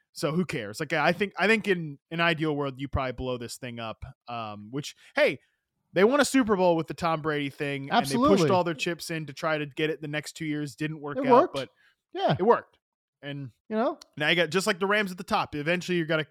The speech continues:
Speaker 1: come around and take your medicine a little bit. I think the Bucks are at that point. So just p-, get Kyle Trask and Andy Dalton, or sure, bring back Jameis Winston. He'll throw you, he'll throw you out of some games. <laughs> So it's,
Speaker 2: Absolutely.
Speaker 1: why not? Why not?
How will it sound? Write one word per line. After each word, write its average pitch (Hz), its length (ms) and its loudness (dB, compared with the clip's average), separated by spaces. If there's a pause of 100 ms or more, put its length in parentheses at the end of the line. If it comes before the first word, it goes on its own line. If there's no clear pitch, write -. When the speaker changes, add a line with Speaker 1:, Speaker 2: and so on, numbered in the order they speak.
Speaker 1:
come 160 160 -4
around 151 180 0
and 139 80 -8
take 156 220 -6
your 143 80 -8
medicine 139 360 -6
a 131 40 -8
little 127 240 -8
bit. 123 240 -6 (180)
I 131 80 -10
think 147 160 -8
the 139 60 -8
Bucks 139 280 -6
are 135 60 -6
at 131 140 -6
that 123 160 -10
point. 123 280 -12
So 120 280 -8 (500)
just 202 220 2 (320)
p-, - 100 -14 (100)
get 185 240 0
Kyle 190 320 2
Trask 170 460 -2
and 156 240 -6
Andy 156 260 -6
Dalton, 135 440 -4
or 127 160 -8
sure, 185 320 -2
bring 185 260 -2
back 175 220 -4
Jameis 165 340 -6
Winston. 143 300 -10
He'll 160 140 0
throw 139 240 -2
you, 123 360 -4 (140)
he'll 226 180 8
throw 180 200 4
you 147 140 2
out 135 140 0
of 135 60 -8
some 139 160 -4
games. 139 380 -2
<laughs> - 60 -16 (460)
So 214 140 -2
it's, 160 140 0 (400)
Speaker 2:
Absolutely. 165 100 -6
Speaker 1:
why 190 180 6
not? 135 460 -4
Why 170 180 2
not? 135 240 -4